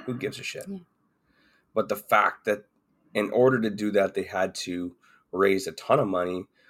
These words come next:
Speaker 1: all built off promissory notes and over leveraged properties. It's just, it was very reckless.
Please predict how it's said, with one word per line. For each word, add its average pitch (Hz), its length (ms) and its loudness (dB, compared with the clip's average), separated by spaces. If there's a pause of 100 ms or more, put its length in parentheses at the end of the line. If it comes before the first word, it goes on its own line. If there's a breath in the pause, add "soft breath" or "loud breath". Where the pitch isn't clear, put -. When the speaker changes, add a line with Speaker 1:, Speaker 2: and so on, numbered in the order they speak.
(160 soft breath)
Speaker 1:
all 117 180 0
built 101 300 0
off 98 240 2
promissory 95 520 -2
notes 95 280 -4
and 90 80 -8
over 95 240 -6
leveraged 90 440 -2
properties. 92 600 -2
It's - 160 -10
just, - 200 -6
it 87 80 -6
was 92 180 -8
very 101 420 2
reckless. - 560 -12